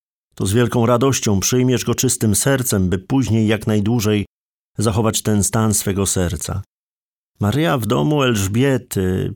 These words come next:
parę dni po wydarzeniu z Nazaretu wyśpiewuje przepiękny hymn uwielbienia Boga. Z biegiem lat,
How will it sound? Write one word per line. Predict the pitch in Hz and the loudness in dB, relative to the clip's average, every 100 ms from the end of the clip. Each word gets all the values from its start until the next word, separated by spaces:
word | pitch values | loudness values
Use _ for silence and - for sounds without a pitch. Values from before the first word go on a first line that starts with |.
| - | -4
parę | 107 107 107 | -2 0 0
dni | 101 135 | 0 0
po | 123 | 0
wydarzeniu | 92 98 101 87 110 110 110 107 101 | -2 0 2 2 0 2 2 2 0
z | 87 | 0
Nazaretu | 104 98 101 113 110 117 - _ _ _ _ | 0 2 2 0 0 -2 -4 _ _ _ _
wyśpiewuje | 110 - 110 107 113 110 | -6 -2 -2 0 2 0
przepiękny | 110 - - 131 127 127 - 110 | 0 -4 -2 0 0 0 -2 -4
hymn | 101 - 107 104 104 101 - - | -2 0 2 2 2 -2 -8 -6
uwielbienia | 110 98 98 90 104 92 87 | -2 0 0 0 0 2 0
Boga. | 82 73 80 73 101 98 _ _ _ _ - | -2 -4 -4 -6 -8 -10 _ _ _ _ -8
Z | 92 | -2
biegiem | 104 98 95 | 0 0 0
lat, | 95 95 95 101 - | 2 2 0 -2 -10